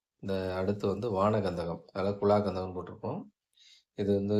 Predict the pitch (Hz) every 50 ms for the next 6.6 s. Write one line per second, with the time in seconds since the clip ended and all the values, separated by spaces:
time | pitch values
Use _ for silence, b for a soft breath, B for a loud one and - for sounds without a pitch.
0 | 104 101 - 104 101 104 98 98 98 98 98 101 95 - 98 95 104 104 104 98
1 | 90 92 92 90 92 98 - - _ _ _ _ _ _ _ _ _ _ - 98
2 | 95 92 92 98 98 92 98 104 113 123 117 98 95 98 95 92 90 87 90 90
3 | 90 87 87 85 87 87 87 85 - - 92 90 175 175 175 - - - - -
4 | - _ _ _ _ _ _ _ _ _ _ _ _ _ _ _ _ _ _ _
5 | _ _ _ _ _ _ _ _ _ B B B B B B B B _ _ _
6 | - 104 110 117 113 - 110 101 92 92 92 101